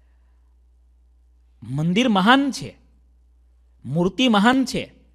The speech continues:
શાસ્ત્ર મહાન છે, પણ એનો મહિમા નહીં હોય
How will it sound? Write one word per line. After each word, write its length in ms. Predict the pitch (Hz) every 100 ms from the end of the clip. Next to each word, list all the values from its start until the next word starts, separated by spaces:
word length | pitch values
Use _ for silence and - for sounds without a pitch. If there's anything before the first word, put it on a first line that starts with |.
| _
શાસ્ત્ર 460 | - 180 202 - 240
મહાન 380 | 202 208 262 247
છે, 240 | - 113 - _ _ _ _ _ _ _ _
પણ 140 | 214 -
એનો 220 | 208 247
મહિમા 540 | 226 160 160 180 214 247
નહીં 220 | 240 285
હોય 240 | 202 131